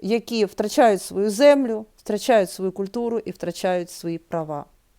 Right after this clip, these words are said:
Щоб цього не сталося, нам потрібно бути дуже сильними зсередини, дуже усвідомленими і переосмислити, дати оцінку цінностям, які нас оточують,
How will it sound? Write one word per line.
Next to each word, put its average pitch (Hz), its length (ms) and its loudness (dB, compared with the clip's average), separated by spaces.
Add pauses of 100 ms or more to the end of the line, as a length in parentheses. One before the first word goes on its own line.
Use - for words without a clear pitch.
(920)
Щоб - 200 -8
цього 359 300 4
не 320 120 2
сталося, 311 520 4
нам 240 140 -2
потрібно 240 460 -4
бути 233 240 -2
дуже 226 220 -4
сильними 214 440 -4
зсередини, 214 600 0
дуже 185 240 -4
усвідомленими 185 920 -2 (1200)
і 247 160 0
переосмислити, 285 1080 4
дати 262 320 2
оцінку 254 1040 -4 (1160)
цінностям, 175 960 -2 (500)
які 214 340 -2
нас 220 280 -2
оточують, - 720 -12